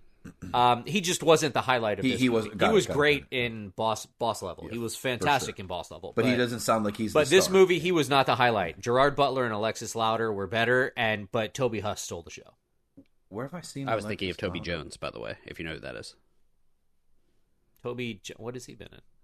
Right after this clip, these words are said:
Speaker 3: Toby Jones. He's, uh, he's Arnim Zola in Captain America. He's actually the voice of Dobby.
Speaker 2: Really?
Speaker 1: Oh, okay. Okay.
Speaker 2: Oh, that's cool.
Speaker 1: Doctor Zola? Or Zola?
Speaker 3: Yeah,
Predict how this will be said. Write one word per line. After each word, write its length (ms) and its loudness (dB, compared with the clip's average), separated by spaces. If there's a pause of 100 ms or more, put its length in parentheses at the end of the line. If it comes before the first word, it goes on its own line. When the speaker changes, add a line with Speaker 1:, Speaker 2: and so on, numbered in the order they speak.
Speaker 3:
Toby 180 -2
Jones. 240 -2
He's, 240 0
uh, 300 2 (160)
he's 260 -6
Arnim 340 -2
Zola 540 0
in 140 -6
Captain 280 -2
America. 540 0
He's 160 -8
actually 300 0
the 100 -6
voice 260 -4
of 80 -12
Dobby. 380 -4 (640)
Speaker 2:
Really? 280 4 (180)
Speaker 1:
Oh, 80 10
okay. 400 2 (180)
Okay. 160 -6
Speaker 2:
Oh, 60 0
that's 180 -2
cool. 340 -4 (1300)
Speaker 1:
Doctor 300 0
Zola? 360 2 (640)
Or 80 -8
Zola? 280 0
Speaker 3:
Yeah, 60 -6